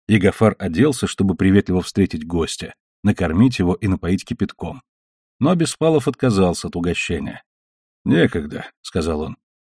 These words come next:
«День и ночь идет война, день и ночь надо работать. Пойдем со мной, Бабай». Беспалов взял свой сундучок и пошел наружу. И Ягафар отправился вслед за ним. Они прибыли на колхозную электрическую станцию.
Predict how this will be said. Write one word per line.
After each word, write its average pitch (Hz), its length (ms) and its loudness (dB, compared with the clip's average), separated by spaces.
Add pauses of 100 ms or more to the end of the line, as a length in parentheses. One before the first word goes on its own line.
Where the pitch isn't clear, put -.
(340)
«День 160 320 6
и 151 60 6
ночь 147 240 4
идет 120 240 4
война, 110 540 6
день 107 280 6
и 98 40 8
ночь 98 280 4
надо 92 220 2
работать. 85 640 -4 (600)
Пойдем 151 340 6
со 90 160 0
мной, 82 200 0
Бабай». 78 440 -8 (1000)
Беспалов 180 680 4
взял 95 320 2
свой 120 240 4
сундучок 101 640 2
и 101 60 -4
пошел 110 360 2
наружу. 80 560 0 (480)
И 107 100 6
Ягафар 113 460 6
отправился 123 560 0
вслед 92 300 -2
за 85 180 -4
ним. 78 280 -12 (600)
Они 107 220 6
прибыли 170 560 4
на 110 120 4
колхозную 120 800 2
электрическую 101 720 -2
станцию. - 640 -8